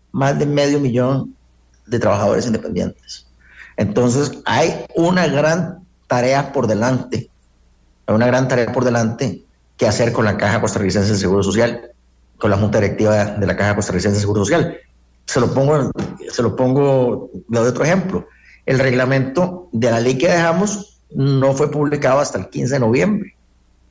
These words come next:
Ya después vino Navidad. Ese reglamento tiene errores y además todavía no está la ley de prescripción de cuatro años aprobada. Los diputados entraron el primero de mayo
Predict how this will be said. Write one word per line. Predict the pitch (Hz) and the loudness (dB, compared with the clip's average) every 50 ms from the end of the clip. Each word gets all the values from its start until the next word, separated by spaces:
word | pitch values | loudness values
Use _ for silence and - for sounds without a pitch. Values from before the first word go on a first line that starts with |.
| _ _ _ _ _ _ _ - | _ _ _ _ _ _ _ -6
Ya | - 107 120 | -2 0 0
después | 123 120 135 135 120 | 0 0 -2 -2 0
vino | 123 123 131 131 | 0 0 2 2
Navidad. | 123 104 95 101 110 143 - - - - - - _ _ _ _ _ _ _ _ _ _ _ _ _ _ _ _ _ _ _ _ _ - | 2 2 2 2 2 0 0 -2 -4 -8 -12 -16 _ _ _ _ _ _ _ _ _ _ _ _ _ _ _ _ _ _ _ _ _ -2
Ese | - 135 131 120 139 147 | 0 2 2 2 2 0
reglamento | 143 143 139 135 123 120 127 127 123 127 - 170 165 - - - - _ - | 2 2 0 0 2 2 2 0 -2 -2 -2 -4 -4 -4 -6 -12 -16 _ -4
tiene | - 117 110 113 | -2 0 2 2
errores | 117 113 131 151 135 135 151 156 156 - - - - _ _ _ _ _ _ _ _ | 2 2 2 2 2 2 0 -2 -4 -6 -12 -14 -18 _ _ _ _ _ _ _ _
y | - 147 143 135 | -4 -2 0 0
además | 123 117 117 113 113 127 143 160 185 180 - - - - - - - _ _ _ _ | 0 0 0 0 0 0 0 0 0 -2 -4 -8 -10 -12 -14 -18 -20 _ _ _ _
todavía | - 131 127 120 117 113 117 120 123 | 0 2 4 4 4 2 2 2 2
no | 127 123 | 2 0
está | 123 117 - - 117 | 0 -2 0 0 2
la | 117 117 | 2 2
ley | 110 110 101 | 2 2 0
de | 113 | 0
prescripción | - 107 107 104 - - - 107 92 | 0 -2 -4 -4 -6 -6 -4 -4 -2
de | 98 101 | -2 -2
cuatro | - 104 101 101 104 | 0 0 0 0 0
años | 101 101 104 98 | 0 2 0 0
aprobada. | 101 - - 82 80 113 151 - - - - - - _ _ _ _ - - - - - - - _ _ _ _ - | -2 -2 -2 0 0 2 0 0 -2 -4 -10 -14 -20 _ _ _ _ -20 -20 -20 -20 -20 -20 -20 _ _ _ _ -2
Los | - 123 127 123 123 123 120 | 0 2 2 2 2 2 2
diputados | 123 - 123 113 107 - 135 131 131 135 135 135 | 0 0 -2 -2 0 0 2 2 4 2 2 0
entraron | 147 143 - 170 180 180 175 156 135 117 110 - - - - _ _ | 0 -2 0 0 2 2 2 0 0 -2 -6 -8 -14 -20 -20 _ _
el | - 113 107 107 104 104 95 - | -4 -2 0 0 0 -2 -2 -2
primero | - 110 98 113 113 120 123 | -2 0 2 2 2 4 4
de | 127 135 | 2 2
mayo | 143 143 135 123 113 151 180 175 | 2 2 2 0 0 0 -2 -4